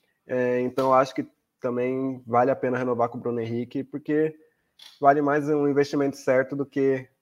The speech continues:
outro investimento que também seria alto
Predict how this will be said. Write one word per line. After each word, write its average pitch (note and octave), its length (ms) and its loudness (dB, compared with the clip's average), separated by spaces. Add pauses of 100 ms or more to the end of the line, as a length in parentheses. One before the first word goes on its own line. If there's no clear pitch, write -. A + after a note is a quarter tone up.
(340)
outro C3+ 280 -2
investimento C3 540 -2
que C#3 80 -6
também C3+ 260 -2
seria E3 280 0
alto D3 420 2